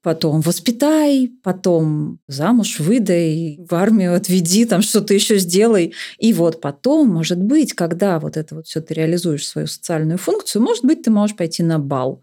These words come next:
Ну, как бы, зачем себя ограничивать одним вектором развития? Поэтому я всеми силами поддерживаю тех девушек, тех женщин, которые находят силы и возможность противостоять некоторому социальному давлению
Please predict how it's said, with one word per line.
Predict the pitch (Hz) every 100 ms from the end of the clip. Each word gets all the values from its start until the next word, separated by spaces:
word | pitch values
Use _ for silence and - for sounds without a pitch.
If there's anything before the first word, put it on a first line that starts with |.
| -
Ну, | 302 381
как | 320 311 202
бы, | 226 220 180
зачем | 190 208 233 233 - 233 349
себя | - - 185 175 185 262 233 - - -
ограничивать | 185 185 196 220 185 165 185
одним | 196 190
вектором | 160 220 - 170 156
развития? | 151 151 135 - -
Поэтому | 185 180 180 165
я | 165 226 320 -
всеми | - - 190 165
силами | 156 240 277 254 180
поддерживаю | - 175 175 180 170 160 160
тех | - 160 151
девушек, | 165 262 - 185
тех | - 165
женщин, | 170 240 - 196
которые | 220 180 196 180 175 _ _ -
находят | - 180 156 -
силы | - 285 254
и | 170
возможность | 160 165 190 233 208 - - _
противостоять | 220 214 214 190 - 190 180 131 120 -
некоторому | 170 160 - 139 151
социальному | - 320 - 160 131 131 -
давлению | 147 180 285 381 359 294